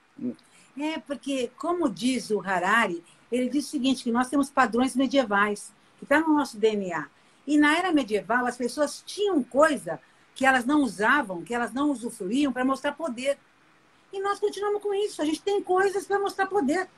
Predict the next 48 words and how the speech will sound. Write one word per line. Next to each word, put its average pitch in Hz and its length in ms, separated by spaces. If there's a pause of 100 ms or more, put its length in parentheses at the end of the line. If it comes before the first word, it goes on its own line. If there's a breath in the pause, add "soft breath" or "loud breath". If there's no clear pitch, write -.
(280)
que 349 120
você 392 200
nem 415 160
sabe 392 280
que 381 120
tem. 311 240
Na 302 80
hora 359 80
que 359 60
você 294 80
começa 320 240
a - 20
desencaixar, 294 400
tá, 311 100
"Nossa, 330 520
mas 311 160
eu 311 60
tenho 302 220
isso." 302 160 (280 loud breath)
Mas 294 220
dá 320 120
uma 349 160
sensação, 302 800
né? 226 180
"Eu 240 120
tenho. 240 400
Quanto 254 200
mais 247 200
eu 247 100
tenho, 247 340
mais 240 160
poderoso 233 480
eu 240 60
sou." 185 240 (340 soft breath)
Né? 226 140 (240 soft breath)
E 370 120
eu, 349 220
quando 320 180
você 302 180
começa 285 240
a - 20
desapegar 214 640
disso, 247 320
começa 220 280
a - 20
perceber 208 440
outros 233 380
valores, 208 520